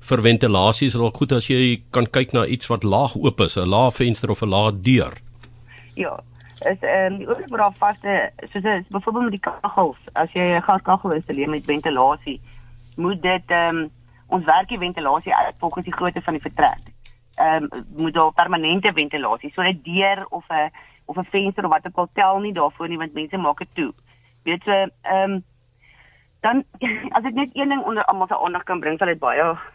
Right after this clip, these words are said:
Speaker 2: goed wees dat, ehm, gasgeisers en, ehm, die skoorsteenvrye gaskaggels mag nie in, eh,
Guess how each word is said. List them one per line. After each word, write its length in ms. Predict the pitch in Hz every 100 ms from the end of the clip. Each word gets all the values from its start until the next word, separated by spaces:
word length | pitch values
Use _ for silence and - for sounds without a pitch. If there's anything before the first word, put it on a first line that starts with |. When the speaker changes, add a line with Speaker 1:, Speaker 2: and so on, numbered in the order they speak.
| _
Speaker 2:
goed 300 | - - 196
wees 200 | 185 180 -
dat, 180 | 170 - - _ _ _ _ -
ehm, 260 | 185 190 185
gasgeisers 1000 | - - 160 - - - 185 190 233 294 - _ _ _ _ _ -
en, 500 | 196 196 196 196 190 -
ehm, 400 | 180 180 185 165
die 420 | 190 196 190 170
skoorsteenvrye 1600 | - 247 240 - 233 220 190 143 _ _ 202 180 196 180 175 151 - -
gaskaggels 800 | - 170 - - 170 - 120 - _ _ _ _ _ _ _
mag 300 | 165 180 208 226
nie 220 | 226 -
in, 380 | 175 190 180 175
eh, 200 | -